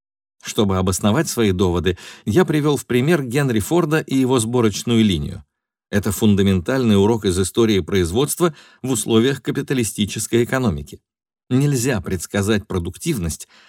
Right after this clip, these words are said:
основываясь только на количестве имеющихся у вас ресурсов.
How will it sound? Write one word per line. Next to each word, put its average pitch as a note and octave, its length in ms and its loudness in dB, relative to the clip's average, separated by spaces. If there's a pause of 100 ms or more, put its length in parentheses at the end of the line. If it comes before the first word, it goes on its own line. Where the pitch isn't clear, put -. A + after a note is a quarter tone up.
(120)
основываясь D3 720 0
только D3 320 0
на C3 120 -2
количестве A#2 720 0
имеющихся G#2+ 640 2
у G2+ 80 2
вас G2+ 260 -2
ресурсов. F#2+ 580 -4